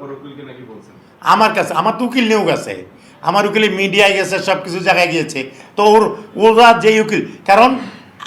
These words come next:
Speaker 2: ওরা উকিল ধরে হইলো সওয়া আনা, এক টাকা, দশ টাকা, বিশ টাকার উকিল, এটা, হ্যাঁ, দৈরা মানে মামলা করতে চায়। তো আমি ওদের উকিল নেব, উকিল, উকিলে কি হুমকি দিলে কোনো জীবনের মামলা স-, ছেড়ে দেয় নাকি?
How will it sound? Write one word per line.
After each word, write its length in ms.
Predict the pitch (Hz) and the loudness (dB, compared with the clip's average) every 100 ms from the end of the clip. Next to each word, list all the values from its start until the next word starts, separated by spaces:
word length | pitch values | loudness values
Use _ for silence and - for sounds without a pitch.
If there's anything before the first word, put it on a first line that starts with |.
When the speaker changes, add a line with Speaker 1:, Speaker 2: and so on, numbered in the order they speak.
| - - - | -10 -8 -6
Speaker 2:
ওরা 240 | 180 214 | 4 4
উকিল 420 | 214 226 - 226 | 4 -4 -2 0
ধরে 180 | 208 220 | 2 4
হইলো 200 | 220 220 | 4 2
সওয়া 300 | - 190 190 | 0 2 4
আনা, 220 | 185 170 | 4 4
এক 100 | 165 165 | 2 -2
টাকা, 200 | 175 165 | -4 -2
দশ 220 | 165 156 | -2 -4
টাকা, 200 | 170 143 | -4 -4
বিশ 220 | 139 151 | -6 -6
টাকার 260 | 151 123 113 | -6 -4 -6
উকিল, 260 | - 101 | -8 -12
এটা, 480 | 90 - - _ 190 | -14 -20 -20 _ 2
হ্যাঁ, 640 | 175 151 156 175 135 - - - 127 | 2 2 2 4 4 0 -14 -18 -6
দৈরা 260 | 160 185 | 0 2
মানে 200 | 180 175 | 4 2
মামলা 280 | 165 165 156 | 2 2 2
করতে 260 | 127 117 101 | -2 -8 -12
চায়। 200 | - - - _ - - | -16 -20 -20 _ -20 -8
তো 80 | 165 | 4
আমি 480 | 160 147 131 196 233 | 4 4 2 2 2
ওদের 240 | 220 226 | 4 2
উকিল 260 | 220 214 185 | 2 -2 -2
নেব, 180 | 165 143 | -2 -2
উকিল, 360 | 180 175 202 135 - - | -6 -4 -4 -6 -12 -10
উকিলে 320 | 170 214 208 | -4 0 0
কি 120 | 180 | 0
হুমকি 280 | 160 151 190 | -2 -2 -6
দিলে 160 | 180 202 | -2 -2
কোনো 220 | 202 175 | -2 -6
জীবনের 440 | 143 170 190 180 | -6 -6 -4 -4
মামলা 260 | 170 175 170 | -2 0 -2
স-, 280 | 160 165 - | -4 -6 -2
ছেড়ে 180 | 165 151 | -2 -2
দেয় 120 | 127 | -4
নাকি? 280 | 113 107 | -6 -10